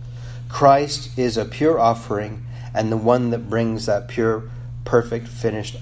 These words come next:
offering. Beloved, it's the gospel of the Old Testament when we read in Genesis chapter three, verse twenty-one, that not only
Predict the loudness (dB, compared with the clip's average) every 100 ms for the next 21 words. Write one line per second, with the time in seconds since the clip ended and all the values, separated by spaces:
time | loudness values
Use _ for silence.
0 | -2 -2 -2 -10 -12 -12 -12 -12 -12 -12
1 | -12 -12 -12 -12 -12 -12 -12 -12 -12 -4
2 | 0 2 0 -4 -8 -8 -8 -4 4 6
3 | 6 4 -2 -2 0 -2 -6 -10 -12 -12
4 | -12 -2 2 4 4 2 0 0 -4 -6
5 | -8 -10 -12 -12 -12 -12 -12 -12 -12 -12
6 | -12 -8 0 2 2 -4 -8 -4 -2 2
7 | 2 2 0 -4 -4 2 2 2 -4 -2
8 | 2 2 -2 -4 -2 0 -2 -4 -4 -2
9 | 0 0 0 -2 -4 -4 2 2 2 -2
10 | -4 -6